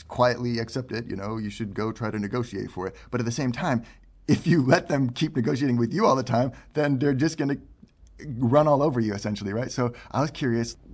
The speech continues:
w-, what your kinda take on negotiation is and how you think, especially with teenagers,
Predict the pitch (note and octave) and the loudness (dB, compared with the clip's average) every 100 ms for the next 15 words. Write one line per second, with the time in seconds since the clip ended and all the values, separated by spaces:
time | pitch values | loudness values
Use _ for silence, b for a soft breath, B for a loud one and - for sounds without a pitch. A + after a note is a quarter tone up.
0 | - G#2+ A2 A2+ A#2 E3 - - A2+ A2+ | -16 -8 -8 -4 -2 -2 -2 -12 -8 -6
1 | A#2 A2 G#2 G#2+ G#2+ G2+ F#2 F#2+ G2 F2 | -4 -4 -4 -4 -2 -4 -4 -8 -6 -8
2 | F#2 F#2+ G2 - B G2+ - G2 G#2+ G#2+ | -6 -6 -8 -10 B -6 -4 -4 -2 -4
3 | G#2 F#2+ F#2+ - B A#2+ C3 C3 C#3 A#2 | -6 -10 -10 -12 B -8 -4 -2 -2 -2
4 | A2+ G2+ G2 G2 G2+ | -4 -2 -4 -6 -10